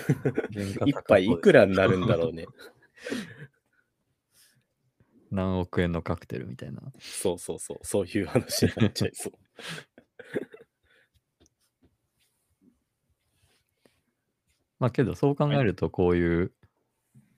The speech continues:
Speaker 1: 疑似的に体験できるのいいかもしれないですね。
Speaker 2: うん。うん。まあ、
Speaker 1: 興味の
Speaker 2: その疑似的な中で、
Speaker 1: ない人にも。
Speaker 2: うん、うん、うん。そういうビジネスみたいのは確かにできそう。
Speaker 1: うん。
Speaker 2: さらに。
Speaker 1: 五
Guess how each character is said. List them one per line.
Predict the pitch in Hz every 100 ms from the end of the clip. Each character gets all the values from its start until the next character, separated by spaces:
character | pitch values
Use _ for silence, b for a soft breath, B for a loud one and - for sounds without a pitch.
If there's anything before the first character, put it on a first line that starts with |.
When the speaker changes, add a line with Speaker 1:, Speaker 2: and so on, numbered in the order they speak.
| _ _ _ _ _ _ _ _
Speaker 1:
疑 | 95 95
似 | 95 107
的 | 107 -
に | 104 127 _
体 | 110 98
験 | - 98
で | 95
き | 101
る | 92
の | 82
い |
い | 87
か | -
も |
し | -
れ | -
な | -
い |
で | 101
す |
ね。 | 98 98 _ B B B _ _ - -
Speaker 2:
う |
ん。 | 101
う |
ん。 | 95 120 _
ま | 156
あ、 |
Speaker 1:
興 | 98 82
味 | 80
の | 80
Speaker 2:
そ |
の | -
疑 |
似 | 123
的 | 127
な | 127 123 - _ -
中 |
で、 |
Speaker 1:
な | 82
い |
人 | 87 -
に | - -
も。 | - _ _ _ _ _ _
Speaker 2:
う | 107
ん、 |
う |
ん、 | 95 92 92 113
う | 98
ん。 | 110 _
そ | - 98
う | 92
い | 87
う | 85
ビ | 98
ジ | 90
ネ | 87
ス | -
み | 78
た | - 110
い |
の | 160
は | 120 -
確 | - -
か | -
に | -
で | -
き | -
そ | 104
う。 | 92
Speaker 1:
う |
ん。 | - _ _ _ _
Speaker 2:
さ | - -
ら |
に。 | - 240 _ _ _ _ _ - - - - 807 - _ _ _ _ _
Speaker 1:
五 | 120